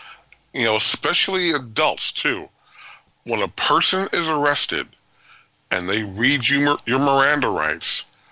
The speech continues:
the first thing they tell you, you have the right to remain silent.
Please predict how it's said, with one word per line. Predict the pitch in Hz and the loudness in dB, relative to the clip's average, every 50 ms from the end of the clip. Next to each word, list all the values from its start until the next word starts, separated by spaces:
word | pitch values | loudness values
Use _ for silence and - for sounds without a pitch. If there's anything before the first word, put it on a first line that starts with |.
| _ _ _ - - | _ _ _ -12 -10
the | - - | -8 -6
first | - - - - - 95 98 107 - - - - _ | -4 -4 -4 -2 -2 -2 0 -2 -4 -6 -8 -12 _
thing | - 123 120 127 127 | -2 0 2 2 2
they | 123 131 147 147 | 2 2 0 -2
tell | - - - 190 202 208 202 | -2 -2 0 0 0 0 -2
you, | 151 113 90 71 - - _ _ _ _ _ _ _ _ _ _ _ _ _ _ _ _ _ | -6 -8 -10 -10 -12 -14 _ _ _ _ _ _ _ _ _ _ _ _ _ _ _ _ _
you | - 110 101 92 | -12 -10 -6 -2
have | - - 107 101 101 104 101 98 | 0 0 2 0 0 -2 -4 -6
the | 98 95 | -10 -10
right | 87 85 85 90 90 98 110 - - - - _ - | -8 -6 -2 -2 0 -2 -2 -4 -12 -18 -16 _ -8
to | - - - 90 | -8 -6 -6 -6
remain | 95 95 98 92 92 87 85 85 82 82 85 82 82 85 - _ _ _ _ _ _ - | -8 -6 -4 -2 -2 0 0 0 -2 -2 -4 -6 -6 -8 -10 _ _ _ _ _ _ -6
silent. | - - - - - - 82 82 80 - - - - - - - - - | -2 0 2 2 2 2 2 0 -2 -4 -8 -10 -12 -12 -8 -8 -8 -8